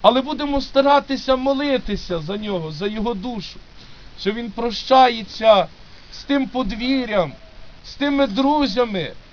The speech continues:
які сьогодні прийшли, які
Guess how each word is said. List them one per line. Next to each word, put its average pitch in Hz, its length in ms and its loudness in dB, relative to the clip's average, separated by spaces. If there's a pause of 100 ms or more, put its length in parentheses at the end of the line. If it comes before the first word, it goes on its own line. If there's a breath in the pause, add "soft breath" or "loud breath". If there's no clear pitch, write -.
(160)
які 254 240 -2
сьогодні 254 460 4
прийшли, 247 920 -4 (960)
які 262 640 2